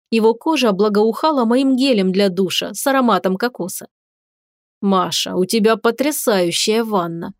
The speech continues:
с восхищением прошептал он. «Открыл кран и льётся горячая вода.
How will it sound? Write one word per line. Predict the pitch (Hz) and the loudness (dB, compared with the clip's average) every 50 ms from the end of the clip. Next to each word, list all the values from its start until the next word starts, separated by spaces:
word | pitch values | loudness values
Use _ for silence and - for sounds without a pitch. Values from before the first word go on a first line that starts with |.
| _ _ - | _ _ -16
с | - - | -10 -2
восхищением | 190 190 196 - - 196 - - - 262 269 240 202 185 175 | -2 -2 -2 0 -2 -2 -2 0 0 0 2 2 0 0 0
прошептал | 202 190 185 - 214 196 - - 190 196 196 | -2 -4 -4 -4 -6 -4 -2 -2 0 0 0
он. | 180 175 170 - _ _ _ _ _ _ - | 0 -2 -6 -10 _ _ _ _ _ _ -2
«Открыл | - 220 208 - - 214 214 202 196 | 0 0 0 0 2 2 4 4 2
кран | 196 208 196 208 240 285 285 | 2 2 2 4 4 2 0
и | - - 208 202 | 0 0 0 2
льётся | 202 202 196 208 240 294 - - 277 247 | 4 4 4 2 2 0 0 -2 0 2
горячая | 233 247 254 240 233 233 - 254 254 262 | 2 4 4 2 2 0 0 0 0 2
вода. | 262 285 285 226 196 180 202 | 2 0 -2 -2 -4 -6 -6